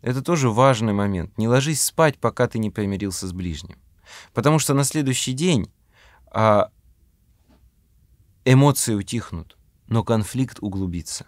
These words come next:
и тебе будет тяжелее это сделать. Поэтому, особенно с ближними, очень важно, чтобы мы с вами не отпускали человека, пока мы не примиримся с ним. Э, жизнь наша скоротечна, и вполне возможно, что мы можем в конечном итоге просто не успеть помириться.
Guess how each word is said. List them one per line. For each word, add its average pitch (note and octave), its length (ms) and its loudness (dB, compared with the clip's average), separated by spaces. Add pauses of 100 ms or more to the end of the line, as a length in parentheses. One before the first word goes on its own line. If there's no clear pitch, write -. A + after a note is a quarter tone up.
(140)
и G#2 80 -10
тебе B2+ 180 -4
будет A#2 260 -6
тяжелее F#2+ 420 -6
это E2 160 -10
сделать. - 440 -16
Поэтому, A#2+ 440 0
особенно C3+ 400 -2
с G#2+ 80 -8
ближними, G#2 560 -4
очень G2+ 300 -8
важно, G#2 320 -2
чтобы F#2+ 260 -8
мы G#2+ 140 -6
с - 100 -8
вами G#2+ 220 -2
не A#2+ 160 2
отпускали C3+ 540 0
человека, - 340 -10
пока G#2 280 -6
мы G2+ 120 -4
не F2+ 100 -4
примиримся F2 640 -10
с - 100 -18
ним. - 80 -18 (920)
Э, F#2+ 340 -2 (140)
жизнь A#2+ 260 0
наша A#2 220 -2
скоротечна, F2+ 840 -10 (100)
и G#2 440 2
вполне A2 400 0
возможно, A2 400 -2
что - 180 -8
мы G#2 120 -4
можем F2+ 480 -6
в - 80 -20
конечном F#2+ 480 -6
итоге G2+ 200 -8
просто - 320 -8
не F2 140 -4
успеть F2+ 360 -8
помириться. E2+ 600 -12